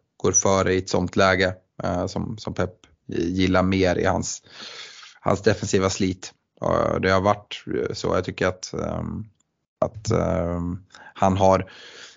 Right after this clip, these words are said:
ehm, ja, men Pep har gillat mer och mer hans, liksom, tagit till sig rollen där ute, medans, eh, Doky är,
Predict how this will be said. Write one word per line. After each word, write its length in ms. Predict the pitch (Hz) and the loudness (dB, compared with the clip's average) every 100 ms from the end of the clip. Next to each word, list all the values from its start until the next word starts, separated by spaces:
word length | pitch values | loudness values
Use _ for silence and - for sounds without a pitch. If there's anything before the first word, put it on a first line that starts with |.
| _ - | _ -8
ehm, 460 | - 57 62 - - | -4 -2 -2 -2 0
ja, 100 | 117 | 4
men 180 | 117 101 | 4 4
Pep 280 | 117 117 | 2 2
har 120 | 110 107 | 2 4
gillat 420 | 98 110 101 104 | 4 4 2 2
mer 260 | 113 107 | 4 4
och 60 | 104 | 4
mer 280 | 120 117 95 | 6 6 4
hans, 560 | 98 90 87 - - - | 2 0 -2 -8 -12 -14
liksom, 340 | - 87 - 90 | -10 -6 -6 -6
tagit 380 | - 95 92 - | -2 -2 -2 -4
till 200 | 95 92 | -4 -4
sig 360 | - 92 92 - | -2 -2 -4 0
rollen 440 | 113 107 87 87 | 4 4 2 -2
där 140 | 78 | -4
ute, 360 | 78 78 - 90 101 | -4 -4 -6 -8 -6
medans, 500 | 101 95 - - - | -2 -2 -4 -8 -6
eh, 140 | 82 | -4
Doky 420 | - 92 92 92 | -4 -4 -2 0
är, 260 | 90 87 - | 0 -2 -4